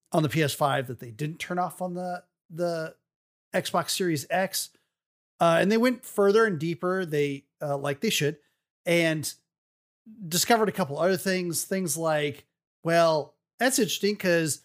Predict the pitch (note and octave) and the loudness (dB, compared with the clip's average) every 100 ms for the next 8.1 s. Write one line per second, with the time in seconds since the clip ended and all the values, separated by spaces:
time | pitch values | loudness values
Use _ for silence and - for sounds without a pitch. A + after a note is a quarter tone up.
0 | _ _ _ _ - G3+ A3 - A3 F#3 | _ _ _ _ 2 4 4 4 2 2
1 | - B3 A#3 G#3+ E3 D3+ E3+ F#3 - E3+ | 2 2 2 0 -2 0 2 2 0 0
2 | E3 D#3 - D3 B2+ F3 D#3+ D3 B2 D3+ | 0 0 -4 -4 -2 -4 -2 -6 -4 -2
3 | D#3 D3+ C3 C#3 - D#3+ D3 C#3+ D3+ C3 | 0 0 -2 -4 -2 -2 -2 -2 -2 -4
4 | - D3+ D3 C#3 - D#3+ D3+ C3 D3+ C3 | -8 -6 -6 -6 -6 -4 -4 -6 -4 -6
5 | - C#3+ C#3 C3+ D3+ C#3+ D3+ C#3 B2+ A#2 | -4 -4 -4 -2 -4 -2 -4 -4 -8 -8
6 | - D3 - E3 B2 D3 D3 F3 E3 - | -10 -8 -8 -6 -2 0 2 2 0 -2
7 | D3+ C3 C3+ D3 D3+ D3+ C#3 C3+ C3 B2 | -4 -4 -4 -4 -4 -4 -4 -6 -8 -10